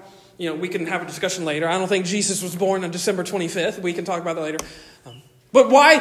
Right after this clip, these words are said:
why is it? Have you ever wondered why, uh, Easter is always on a different day? Sometimes it's in March and sometimes it's later in April, and it's always different. Why isn't there one day? By the way, this, there's a really good reason for that, by the way. And I think it plays into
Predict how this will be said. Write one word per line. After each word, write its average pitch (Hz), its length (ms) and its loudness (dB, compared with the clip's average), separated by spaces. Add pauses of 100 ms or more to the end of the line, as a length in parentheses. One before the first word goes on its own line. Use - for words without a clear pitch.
(120)
why 247 240 10
is 233 120 6
it? 202 100 2
Have 240 140 0
you 285 60 0
ever 220 140 0
wondered 208 440 -2
why, 190 460 2 (200)
uh, 156 280 -4
Easter 240 440 2
is 202 140 4
always 214 260 4
on 214 120 0
a 185 80 0
different 202 260 -4
day? 180 220 0
Sometimes 190 440 -6
it's 175 300 -10 (140)
in 185 160 -4
March 180 320 0
and 160 100 -6
sometimes 185 460 -8
it's 170 120 -12
later 180 400 -4
in 165 80 -4
April, 190 440 -6
and 147 120 -8 (280)
it's 160 100 -8
always 202 280 -2
different. 254 360 -6 (760)
Why 175 140 -8
isn't 233 220 -6
there 196 280 -6 (420)
one 208 220 -4
day? 196 180 -2
By 196 120 2
the 214 80 2
way, 190 100 -2 (140)
this, 240 320 -2
there's 233 220 4
a - 20 2
really 254 180 6
good 214 180 4
reason 247 360 0
for 170 60 -6
that, 165 200 0
by 151 120 0
the 143 80 -2
way. 147 160 -2
And - 440 -4
I 240 60 8
think 247 180 6
it 175 60 -6
plays 254 500 6
into 240 560 4